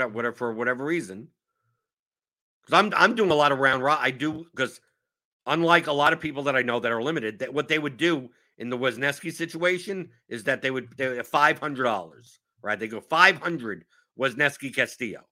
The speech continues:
right? They do that. And you do that enough times and you beat 'em, then they're gonna be like,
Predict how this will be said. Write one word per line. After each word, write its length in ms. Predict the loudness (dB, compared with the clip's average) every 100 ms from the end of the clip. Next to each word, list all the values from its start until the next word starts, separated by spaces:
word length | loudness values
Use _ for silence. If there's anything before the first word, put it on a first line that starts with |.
| _ _ _ _ _ _ _ _
right? 220 | -6 -6 -4
They 80 |
do 220 | -6 -4 -2
that. 440 | -2 -4 -18 -20 _ _ _ _ _ _ _ _ _ _ _ _ _ _ -16
And 80 | -8
you 60 |
do 140 | -2 4
that 200 | 6 6
enough 280 | 2 0
times 600 | 0 2 0 -2 -12 -12
and 100 | -10
you 80 | -8
beat 280 | -6 -4 -4
'em, 220 | -6 -8
then 340 | -8 -8 -10 -14 -20 -12
they're 120 | -10
gonna 140 | -8
be 140 | -6 -4
like, 360 | -2 -4 -10